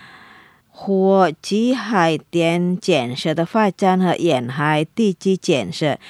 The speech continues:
总体规划。各位听众，内阁秘书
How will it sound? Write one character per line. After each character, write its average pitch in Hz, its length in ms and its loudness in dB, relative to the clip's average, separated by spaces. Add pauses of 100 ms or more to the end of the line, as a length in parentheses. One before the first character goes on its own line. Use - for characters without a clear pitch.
(240)
总 131 300 -2
体 156 400 -2
规 208 260 0
划。 151 400 -2 (720)
各 - 80 -6
位 - 20 -4
听 240 160 0
众， 254 280 2
内 226 200 4
阁 220 220 0
秘 277 240 0
书 175 540 -2